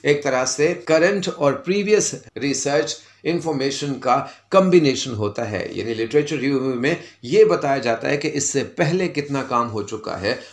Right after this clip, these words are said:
मौजूदा रिसर्च में क्या काम होना है और किस तरह से ये पास्ट से कनेक्टेड है और प्रेजेंट में इसकी मुताबिकत है, इसकी रेलेवेंस है। नंबर थ्री is rationale और सिग्निफिकेंस। इसकी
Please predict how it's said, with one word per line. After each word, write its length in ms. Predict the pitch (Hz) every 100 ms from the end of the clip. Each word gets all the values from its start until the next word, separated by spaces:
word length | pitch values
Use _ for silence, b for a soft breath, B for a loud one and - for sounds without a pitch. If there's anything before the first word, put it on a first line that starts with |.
| B
मौजूदा 520 | 135 151 127 170 196
रिसर्च 480 | 185 143 - 127 -
में 280 | 113 120 120
क्या 200 | 135 143
काम 360 | 143 123 127
होना 460 | 127 110 107 104 104
है 160 | 95 95
और 200 | - -
किस 160 | 175 -
तरह 160 | 170
से 160 | 139 143
ये 220 | 120 120
पास्ट 560 | 135 - 156 156 180 180
से 120 | 185
कनेक्टेड 500 | - 123 120 - 107
है 400 | 107 120 120 - -
और 140 | 127
प्रेजेंट 480 | - 147 147 156 127
में 260 | 127 131 139
इसकी 480 | 113 - 123 135 135 B B
मुताबिकत 640 | 117 123 131 139 - 131 131
है, 220 | 123 113
इसकी 380 | 104 - 135 -
रेलेवेंस 680 | 107 110 110 95 92 87 -
है। 220 | 82 92
नंबर 260 | 123 175 196
थ्री 320 | 165 175 156
is 60 | 165 - B B 101
rationale 560 | 127 160 - 156 160 160
और 300 | 156 131 120
सिग्निफिकेंस। 960 | - 139 120 117 98 98 95 92 - -
इसकी 380 | 127 - 143